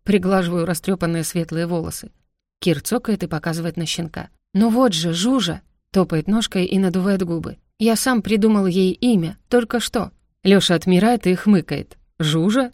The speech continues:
Ну, а почему нет? Мне нравится имя». «Правда, дядь?» Личико сына светлеет, а губки растягиваются в довольной улыбке. Лёша кивает. В общем, через неделю я привожу её на осмотр. Угукаю, а у самой слегка подрагивает всё внутри от мысли,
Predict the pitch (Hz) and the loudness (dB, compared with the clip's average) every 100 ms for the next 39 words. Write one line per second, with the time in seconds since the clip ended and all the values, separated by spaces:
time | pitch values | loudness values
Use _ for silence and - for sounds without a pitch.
0 | - 226 233 202 170 170 185 214 220 247 | -2 0 2 0 0 -2 -2 0 2 2
1 | 202 156 _ 180 180 196 247 180 190 214 | 0 -4 _ 4 4 4 4 4 2 0
2 | 226 202 151 - _ _ _ _ - 220 | 0 0 0 -6 _ _ _ _ -2 0
3 | 269 269 254 220 233 160 - _ _ - | 2 2 0 0 -2 -4 -12 _ _ 2
4 | 190 180 180 175 - 156 151 165 165 233 | 2 2 -2 -4 -2 -4 -4 -6 -2 -2
5 | 208 - - 175 175 220 - 196 185 - | -2 -4 -4 0 0 0 0 0 0 -2
6 | 220 190 190 185 175 180 180 160 151 160 | -2 0 -2 -4 -2 0 0 0 0 -2
7 | 160 147 - - _ _ - 165 160 190 | -4 -6 -12 -18 _ _ -2 0 0 -2
8 | - 165 120 - - _ _ _ 208 247 | -4 -6 -8 -12 -18 _ _ _ 0 2
9 | - 180 160 - 214 202 185 185 240 208 | 2 0 0 2 4 4 2 2 2 2
10 | 165 165 170 165 190 262 175 151 180 - | 0 0 0 0 0 0 0 0 -2 -2
11 | 180 - - _ _ _ 302 233 269 277 | -4 -6 -14 _ _ _ 0 2 2 0
12 | 156 147 190 180 196 202 208 185 - 196 | -4 -2 -2 0 2 0 0 -2 -2 -2
13 | 180 180 208 190 180 - - 185 180 175 | -2 0 -2 0 -4 -4 -4 -2 0 0
14 | 196 170 185 208 226 165 | -2 -2 -2 -4 -2 -4